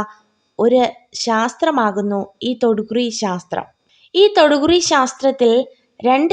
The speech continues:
ചിത്രങ്ങളാണ് നൽകിയിരിക്കുന്നത്. ഈ നൽകിയിരിക്കുന്ന ചിത്രങ്ങളിൽ നിന്നും നിങ്ങൾക്ക് ഏറ്റവും ഇഷ്ടപ്പെട്ട ഒരു ചിത്രം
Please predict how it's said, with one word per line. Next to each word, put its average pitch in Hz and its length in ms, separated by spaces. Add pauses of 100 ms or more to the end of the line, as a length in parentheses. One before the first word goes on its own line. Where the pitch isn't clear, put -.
(120)
ചിത്രങ്ങളാണ് 262 720
നൽകിയിരിക്കുന്നത്. 220 840 (760)
ഈ 370 40 (120)
നൽകിയിരിക്കുന്ന 302 640 (120)
ചിത്രങ്ങളിൽ 262 520
നിന്നും 240 220 (280)
നിങ്ങൾക്ക് 247 420
ഏറ്റവും 302 480
ഇഷ്ടപ്പെട്ട 226 500 (360)
ഒരു 247 200
ചിത്രം 220 380